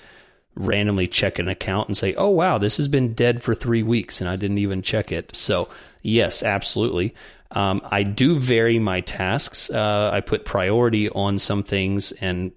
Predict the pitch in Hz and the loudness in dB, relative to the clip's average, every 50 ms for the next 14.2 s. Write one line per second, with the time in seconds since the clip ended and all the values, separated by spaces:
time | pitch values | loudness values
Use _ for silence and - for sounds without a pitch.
0 | _ - 107 104 110 104 - - 107 98 98 98 92 - - - - 92 92 92 | _ -2 -2 0 0 0 0 0 0 0 0 0 -2 -2 -4 -4 -2 -2 -2 -2
1 | 92 95 98 98 107 104 101 95 92 - - 101 92 90 87 85 87 90 90 101 | -2 -2 0 0 0 2 0 0 -2 -2 -2 -2 -2 -2 0 -2 -2 -2 -2 -2
2 | 98 - - - 95 92 - - - - - - - - 90 92 - - - 110 | -2 -2 -2 -2 -2 -2 -4 -8 -14 -20 -20 -14 -8 -4 -4 -4 -4 -2 -2 0
3 | 107 104 104 - - - - - - 113 101 92 95 90 92 92 - - - - | 0 0 0 -2 -2 -2 -2 -2 0 0 0 2 2 0 0 -2 -6 -4 -2 0
4 | - 101 95 - - - - _ _ _ _ _ _ _ _ _ _ - - - | 2 2 0 -2 -6 -16 -18 _ _ _ _ _ _ _ _ _ _ -6 -2 0
5 | 104 98 107 113 117 117 117 117 113 - - 127 151 190 185 - - - - 123 | 2 2 4 4 4 4 4 2 0 0 0 2 2 2 0 -2 -4 -2 -2 -2
6 | 113 117 107 110 120 120 113 110 - - 98 92 90 90 87 85 87 - - 101 | -2 0 0 2 2 2 0 0 0 0 0 0 0 0 0 -2 -2 -2 -2 -2
7 | 95 - - 104 107 117 117 113 113 107 107 107 104 110 - - - 107 101 101 | -2 -2 -2 0 0 2 2 2 2 0 0 -2 -2 -4 -6 -4 -4 -4 -4 -4
8 | - _ _ - - - 113 - - 113 110 107 101 98 - - - - - - | -6 _ _ -4 0 0 0 0 0 0 0 0 0 -2 -4 -8 -20 -20 -20 -10
9 | - - 113 107 - 113 107 - - 95 95 107 113 113 113 117 117 113 107 104 | -4 0 0 0 0 -2 -6 -4 0 0 0 2 2 2 2 2 2 2 2 0
10 | - - - 113 113 117 117 104 95 92 90 - 110 104 - - 101 104 110 113 | -2 -2 -2 0 0 0 0 0 0 0 0 -2 -2 0 0 0 0 0 0 -2
11 | 113 - - - - - _ _ _ - 90 95 90 90 92 101 107 - - - | -2 -6 -8 -8 -10 -16 _ _ _ -8 -4 -2 -2 0 0 0 0 0 0 0
12 | 117 107 104 107 107 113 123 151 165 185 196 180 - - - - - - _ - | 0 0 2 2 2 2 2 2 2 0 -2 -4 -8 -12 -20 -20 -20 -20 _ -4
13 | - 90 95 98 98 98 98 98 101 107 107 107 107 110 113 117 107 110 107 110 | -2 0 2 2 4 4 4 2 2 2 2 0 0 -2 -2 0 0 2 2 2
14 | 107 104 120 | 0 0 -4